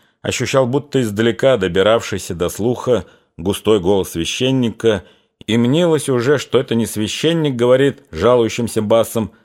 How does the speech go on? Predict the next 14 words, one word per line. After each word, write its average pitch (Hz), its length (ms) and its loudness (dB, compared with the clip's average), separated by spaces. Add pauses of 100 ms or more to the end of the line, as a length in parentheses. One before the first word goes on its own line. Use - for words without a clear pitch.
(140)
а 104 180 2
Исаул 113 640 2
Громов. 90 580 0 (680)
«Семья, 160 420 0
знаете 85 540 -4
ли, 69 60 -8
бедный 113 420 0
приход, 131 540 0 (520)
вот 185 240 0
и 120 40 2
еду 147 360 4
в - 80 -10
полковые 95 520 0
духовники. 87 720 -4